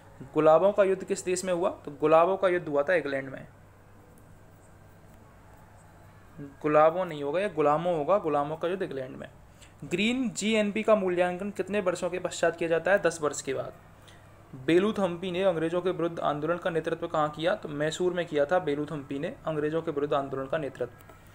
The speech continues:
"दुख में सुमिरन सब करे, सुख में करे न कोई", यह पंक्ति किसकी है? तो यह कबीर की पंक्ति है।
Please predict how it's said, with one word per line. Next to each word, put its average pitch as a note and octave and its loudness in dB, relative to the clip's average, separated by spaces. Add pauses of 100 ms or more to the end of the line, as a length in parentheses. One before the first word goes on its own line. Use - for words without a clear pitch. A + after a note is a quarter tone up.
(440)
"दुख E3+ 0
में A3+ 2
सुमिरन G3+ 2
सब F#3 0
करे, F3+ 2
सुख F#3+ -6
में F#3+ 0
करे E3 2
न D#3+ -2
कोई", D3 0
यह D3 0
पंक्ति E3 -6
किसकी - -6
है? F#3+ 0
तो - -10
यह D#3 0
कबीर E3 0
की E3+ -8
पंक्ति C3+ -8
है। B2+ -12